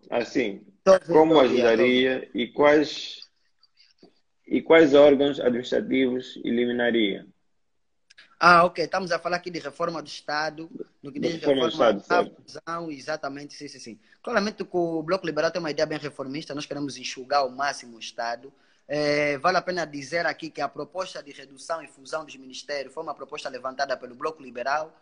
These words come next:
Speaker 2: eh, em nome da, da, da, de, do, da ministra das Finanças, que acaba por ser uma pessoa muito liberal dentro daquele governo de esquerda. É uma pessoa muito liberal, não sei como é que ela tá a trabalhar, tem claramente, se calhar, algum apoio do João Lourenço,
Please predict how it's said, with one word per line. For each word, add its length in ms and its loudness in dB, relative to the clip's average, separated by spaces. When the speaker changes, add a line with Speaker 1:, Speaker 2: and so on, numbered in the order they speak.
Speaker 2:
eh, 1080 -4
em 100 -6
nome 280 -2
da, 120 0
da, 120 -6
da, 160 -2
de, 340 -12
do, 240 -12
da 220 4
ministra 460 2
das 220 0
Finanças, 800 -2
que 320 -4
acaba 280 0
por 140 -14
ser 160 -2
uma 120 -6
pessoa 200 -4
muito 300 -6
liberal 500 0
dentro 220 -8
daquele 260 -10
governo 420 -10
de 100 -16
esquerda. 720 -6
É 60 -16
uma 100 -6
pessoa 300 -4
muito 180 -10
liberal, 460 -6
não 80 -10
sei 160 -10
como 160 -10
é 40 -8
que 60 -18
ela 100 -6
tá 100 -8
a 20 -8
trabalhar, 540 -4
tem 240 -16
claramente, 400 -8
se 80 -18
calhar, 200 -4
algum 140 -10
apoio 260 -12
do 80 -20
João 160 -16
Lourenço, 340 -20